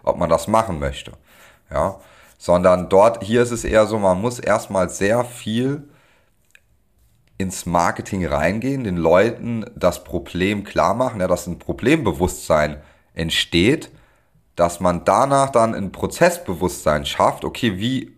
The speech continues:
kann ich denn dieses Problem vielleicht lösen? Und dann kommt nochmal ein Lösungsbewusstsein. Und dann weiß ich ge-, ganz genau, oh, ich, die haben die Lösung für mein Problem.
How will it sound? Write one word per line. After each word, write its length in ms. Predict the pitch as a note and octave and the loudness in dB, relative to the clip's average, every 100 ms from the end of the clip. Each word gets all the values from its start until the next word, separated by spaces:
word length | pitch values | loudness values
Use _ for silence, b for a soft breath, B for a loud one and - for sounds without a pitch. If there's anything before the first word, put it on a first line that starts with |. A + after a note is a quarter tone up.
| - | -8
kann 220 | - G2+ | -4 -4
ich 100 | G2+ | -2
denn 180 | G2 F2 | -2 -2
dieses 280 | F2+ F2+ | -4 -8
Problem 420 | - E2+ F#2 G#2+ G2 | -10 -10 -4 -4 -2
vielleicht 380 | D#2+ D2+ D2+ | -2 0 0
lösen? 340 | G2 C3 B2+ C3+ B B | -2 -2 -4 -12 B B
Und 160 | - F2+ | -4 0
dann 160 | A2+ | 0
kommt 180 | C#3 C#3 | 0 0
nochmal 300 | A2+ A#2+ A#2 | 0 2 2
ein 60 | A2 | 4
Lösungsbewusstsein. 880 | A2+ A2 F2 - C#2+ D2 - D2 C2+ | 2 0 -6 -10 -10 -10 -8 -6 -6
Und 180 | D2+ | -2
dann 260 | F#2 A#2 C3 | 0 0 2
weiß 320 | A2 B2 C3 | 2 2 0
ich 140 | - - | -4 -4
ge-, 160 | G2 | -4
ganz 320 | F2 F#2+ - | 0 -2 -2
genau, 340 | - G2+ A2+ A2 | -4 0 0 2
oh, 360 | F#2+ C3 D3+ b b b b b _ _ _ _ _ _ _ _ - | 0 0 -2 b b b b b _ _ _ _ _ _ _ _ -8
ich, 280 | F#2+ - - | -8 -8 -4
die 160 | G#2+ | 0
haben 240 | G#2 G2 F#2+ | 2 0 -2
die 60 | |
Lösung 320 | F#2 F#2 F#2+ | -2 -2 -4
für 120 | F2+ E2+ | -8 -4
mein 220 | E2 E2 | -4 -4
Problem. 480 | - C#2+ E2+ D2+ | -8 -10 -8 -8